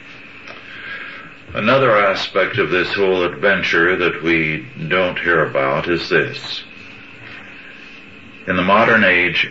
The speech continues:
every military engagement has meant a decrease in freedom and an increase of the power of the central state.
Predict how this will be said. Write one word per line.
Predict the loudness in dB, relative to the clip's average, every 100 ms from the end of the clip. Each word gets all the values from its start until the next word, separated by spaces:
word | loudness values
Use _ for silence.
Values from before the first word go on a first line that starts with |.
| 2
every | 2 2 2 2 2 0 -6 -12 -18 -20 -20 -20 -20 -20 -4
military | 0 2 2 4 4 4 4 2
engagement | 0 2 2 2 -2 -6 -10 -10 -4
has | 0 2 0 -2
meant | 2 2 0 -6 -4
a | -4
decrease | 0 -2 -2 -2 0 0 -2 -6 -6
in | -2 0 0 -4 -8 -12 -4
freedom | 2 2 2 -2 -8 -14 -16 -20 -20 -16 -14 -14 -18 -8
and | 0 2
an | 2 2 -2 -4
increase | 2 4 2 0 2 2 2 0 -2
of | 0 2 2
the | -2 0
power | 2 4 4 2
of | 0
the | -2
central | -2 0 0 0 0 0 -4
state. | -2 0 0 -2